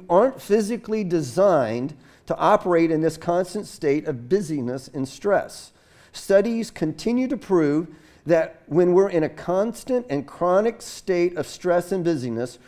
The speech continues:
our bodies continue to release adrenaline. You probably have heard of that hormone before. But a number of other hormones are released when we're in this constant frenzy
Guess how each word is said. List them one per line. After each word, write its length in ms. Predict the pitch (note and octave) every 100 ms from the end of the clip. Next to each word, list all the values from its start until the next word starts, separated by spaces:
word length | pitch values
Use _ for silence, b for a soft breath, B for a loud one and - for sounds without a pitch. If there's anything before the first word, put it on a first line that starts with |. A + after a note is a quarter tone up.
| B B B
our 140 | D#3 C#3+
bodies 720 | D#3 D#3+ F3+ G3+ G#3 F#3+ -
continue 520 | E3+ C#3+ - G3 G3+
to 80 | G#3+
release 480 | G#3 F#3 D3 C#3 -
adrenaline. 680 | C3+ B2+ F#3 F3 C3 B2 D3
You 80 | C#3+
probably 300 | D3+ C3+ C#3
have 100 | -
heard 240 | - D#3
of 120 | B2+
that 320 | A2+ G#2 A2+ -
hormone 400 | - B2 A#2+ A2
before. 380 | G#2 F#2+ A#2+ C#3+ B B B B
But 180 | D#3+ D#3+ F3+
a 40 |
number 600 | F3+ F3 F#3+ B3+ D#4 B3+
of 140 | B3 G3+ -
other 320 | G#3 A3+ G#3
hormones 920 | - E3+ D3+ C#3 C3+ B2+ B2 C#3+ - b b b -
are 200 | D3+ D#3+
released 880 | D#3+ D#3 E3+ A#3 F3+ C3+ C3+ - F3
when 200 | D#3+ D#3
we're 180 | D#3+ D#3+
in 240 | D#3 D#3
this 180 | D#3 D#3
constant 720 | - - F#3+ G3+ - A3 -
frenzy 1000 | - - - E3+ G#3+ G#3 C3+ C3 C3